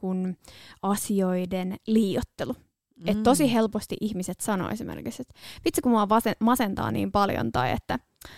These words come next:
Speaker 1: öm, tai jotenkin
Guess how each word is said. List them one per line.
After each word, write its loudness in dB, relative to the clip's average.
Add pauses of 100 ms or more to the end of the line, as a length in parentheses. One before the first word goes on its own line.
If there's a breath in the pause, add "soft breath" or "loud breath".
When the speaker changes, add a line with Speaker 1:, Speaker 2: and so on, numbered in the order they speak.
(520 loud breath)
Speaker 1:
öm, 0 (1600)
tai 8
jotenkin 4